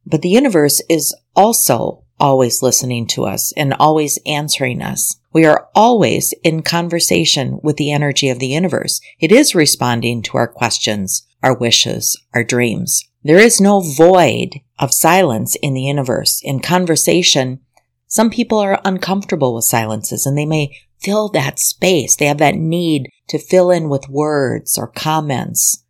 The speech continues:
They are uncomfortable with silence. But we forget that the universe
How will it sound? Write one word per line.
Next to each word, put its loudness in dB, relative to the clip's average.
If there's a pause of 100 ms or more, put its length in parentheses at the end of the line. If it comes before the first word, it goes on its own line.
(140)
They -6 (140)
are 0
uncomfortable 0
with -2
silence. -2 (140)
But 2
we 6
forget 2
that -4
the -2
universe -2